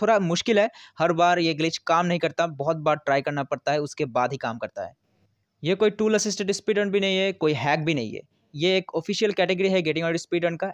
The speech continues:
Any Percentage। इसमें तुम्हें गेम को किसी भी तरीके से कंप्लीट करना होता है जिसमें ग्लिचेस भी अलाउड है। तो इस वाले कैटेगरी में मैंने स्पीड रन किया है। अगर तुम भी करना चाहते हो तो इसमें कर सकते हो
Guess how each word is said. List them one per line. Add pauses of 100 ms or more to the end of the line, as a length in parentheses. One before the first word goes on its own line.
Any
Percentage। (400)
इसमें
तुम्हें
गेम
को
किसी
भी
तरीके
से
कंप्लीट
करना
होता
है
जिसमें
ग्लिचेस
भी
अलाउड
है। (580)
तो
इस
वाले
कैटेगरी
में
मैंने
स्पीड
रन
किया
है।
अगर
तुम
भी
करना
चाहते
हो
तो (220)
इसमें
कर
सकते
हो